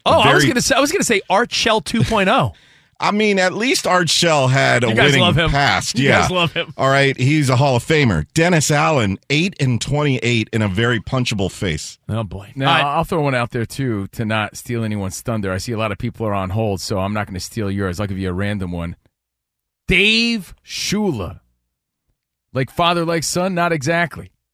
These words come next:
Speaker 3: Don Shula
Speaker 1: <laughs>
Speaker 3: has the most wins in N F L history, finishing his career with a record of three twenty-eight, one fifty-six and six.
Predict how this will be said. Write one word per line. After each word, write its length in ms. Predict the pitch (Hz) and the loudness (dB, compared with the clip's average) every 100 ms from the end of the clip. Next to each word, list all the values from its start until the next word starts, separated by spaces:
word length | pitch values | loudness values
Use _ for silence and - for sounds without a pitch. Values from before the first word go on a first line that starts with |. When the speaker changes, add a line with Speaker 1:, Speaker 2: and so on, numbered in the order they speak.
| 151 165 | -2 2
Speaker 3:
Don 260 | 190 254 | 2 2
Shula 580 | 214 - 156 120 107 143 202 - | 0 0 0 0 0 -2 -4 -4
Speaker 1:
<laughs> 40 | |
Speaker 3:
has 200 | 185 139 | -2 -2
the 80 | 147 | -2
most 280 | 151 165 - | 0 0 -2
wins 180 | 147 131 | -2 -2
in 100 | 127 | -2
N 100 | 123 | -2
F 120 | 135 | -2
L 100 | 120 | -2
history, 440 | 139 127 127 117 | 0 -2 -4 -4
finishing 380 | - 139 135 139 | -4 -4 -4 -2
his 140 | 123 | -4
career 320 | - - 127 117 | -4 -4 -2 -2
with 180 | 110 | -2
a 200 | 110 101 | -2 -2
record 260 | 104 117 110 | -2 -2 -2
of 120 | 104 | -6
three 220 | - 127 | -6 -6
twenty-eight, 500 | 113 127 113 110 110 95 | -6 -4 -2 -2 -2 -4
one 180 | 107 | -6
fifty-six 600 | 92 107 - 101 107 - | -6 -8 -8 -8 -8 -10
and 100 | 95 | -12
six. 480 | - 127 98 - - | -10 -6 -6 -8 -18